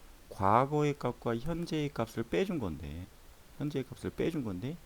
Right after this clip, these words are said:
이게 양수값이 나왔대요. 그럼 과거가 훨씬 더 높다는 걸 의미하겠죠. 오케이, 마이너스라면 과거가 훨씬 더 낮은 거고, 그죠? 그러면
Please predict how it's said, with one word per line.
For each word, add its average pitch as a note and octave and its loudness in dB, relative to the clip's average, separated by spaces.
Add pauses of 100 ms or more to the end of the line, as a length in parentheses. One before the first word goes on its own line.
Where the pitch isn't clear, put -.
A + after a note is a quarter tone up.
(220)
이게 G2 -2
양수값이 E2+ -2
나왔대요. D2 -4 (400)
그럼 F#2 -2
과거가 F2+ 4 (180)
훨씬 A#2 -4
더 F#2+ -6
높다는 D#2 -2
걸 D2 -6
의미하겠죠. - -4 (380)
오케이, D#2 12
마이너스라면 F2+ 6 (320)
과거가 D#2 4 (100)
훨씬 C#3+ 6
더 A#2+ 0 (240)
낮은 D#2 2
거고, - -6 (100)
그죠? - 0 (920)
그러면 C#3+ 8